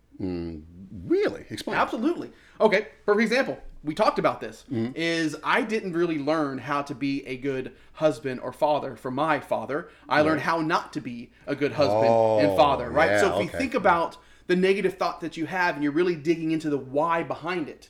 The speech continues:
Speaker 1: Mm-hmm.
Speaker 2: why it came, you can turn that into something more positive, right? 'Cause you, something
Speaker 1: Yeah,
Speaker 2: you can learn
Speaker 1: yeah.
Speaker 2: from, right?
Speaker 1: Yep.
Speaker 2: We're gonna talk something a little about that here in a little bit, but, um, just remember that, you know,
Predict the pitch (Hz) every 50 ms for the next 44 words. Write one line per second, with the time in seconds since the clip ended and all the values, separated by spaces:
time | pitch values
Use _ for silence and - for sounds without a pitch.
0 | - - 104 95 87 95 98 127 127 131 143 160 170 170 170 160 - - - 180
1 | 180 180 160 175 175 - 202 - - - - 220 226 240 233 214 190 170 170 175
2 | - 156 170 156 151 165 151 - 175 156 151 156 156 151 151 143 139 - - 202
3 | 240 214 - - - - _ _ _ - - - - - - - 131 117 147 180
4 | 180 - 175 139 180 170 139 - 196 196 196 190 - - 180 175 170 185 196 208
5 | 220 226 220 - - 143 120 113 - - 117 127 151 185 190 139 127 139 - -
6 | _ _ _ - _ - 254 254 247 233 208 180 - 185 160 160 151 151 143 143
7 | 135 127 127 120 131 127 123 143 156 139 127 123 117 - - 160 147 - - -
8 | - - - _ _ _ _ _ _ _ _ _ - - _ _ _ - - _
9 | _ - 151 156 151 139 127 127 - - _ _ _ _ _ _ _ _ _ _
10 | _ _ _ - 175 254 226 269 254 220 240 254 226 220 160 185 180 180 175 -
11 | - - _ _ _ 202 190 175 160 156 151 -